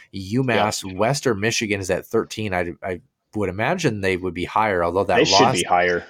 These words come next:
Speaker 1: that last, that loss to the Seawolves at the beginning of the year is, is gonna come back to bite them for sure. Uh, Providence at fourteen at Tech, and then UMass Lowell.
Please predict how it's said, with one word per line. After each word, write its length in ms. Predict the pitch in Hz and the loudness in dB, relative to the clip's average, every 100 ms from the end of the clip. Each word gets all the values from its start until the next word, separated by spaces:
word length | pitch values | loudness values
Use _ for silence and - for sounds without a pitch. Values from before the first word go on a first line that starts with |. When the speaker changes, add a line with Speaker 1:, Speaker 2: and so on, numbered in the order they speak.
| 120 | -4
Speaker 1:
that 300 | 135 131 107 | 0 0 0
last, 460 | 120 127 151 - - 127 | -2 0 -2 -6 -6 -2
that 180 | 113 | 0
loss 320 | 107 123 143 - | 2 2 2 0
to 60 | |
the 80 | 110 | -2
Seawolves 640 | - 117 110 98 85 82 | 0 0 0 0 -2 -4
at 60 | 92 | -8
the 40 | 90 | -6
beginning 320 | 90 104 101 | -4 -4 -4
of 60 | 85 | -6
the 80 | |
year 300 | 87 92 80 | -2 -2 -2
is, 140 | 80 73 | -4 -6
is 180 | 90 - | -10 -4
gonna 180 | 104 95 | -4 -4
come 180 | 98 | -6
back 180 | 90 87 | -2 -4
to 60 | - | -2
bite 300 | 87 90 - | -2 -2 -2
them 140 | 82 | -12
for 160 | 78 85 | -8 -6
sure. 280 | - 92 85 - - - - | -2 -2 -2 -8 -12 -16 -2
Uh, 260 | 101 95 92 _ _ - | 0 2 -2 _ _ -18
Providence 500 | - 113 127 131 117 | -2 0 0 -2 0
at 220 | 117 - - | -2 -4 0
fourteen 500 | 120 107 117 117 113 | 0 0 -6 -6 -6
at 160 | - | -8
Tech, 380 | - 113 135 - | -4 -2 -2 -6
and 160 | 113 107 | -8 -2
then 140 | 98 92 | -2 -4
UMass 680 | 101 98 120 113 98 92 92 | -8 -4 -2 0 -2 -4 -4
Lowell. 480 | 95 101 82 78 | -2 0 0 -2